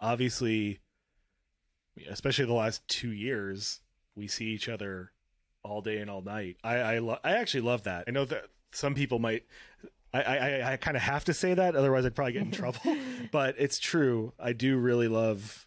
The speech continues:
Speaker 1: having my wife by me all the time. I'm, that's just how I am.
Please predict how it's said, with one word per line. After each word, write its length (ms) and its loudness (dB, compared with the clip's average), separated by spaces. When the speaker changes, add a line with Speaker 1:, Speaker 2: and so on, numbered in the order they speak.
Speaker 1:
having 480 -2
my 140 -4
wife 560 -4
by 160 -2
me 120 -2
all 100 -6
the 80 -8
time. 240 -10
I'm, 260 -8
that's 160 -8
just 160 -2
how 180 2
I 80 2
am. 300 -4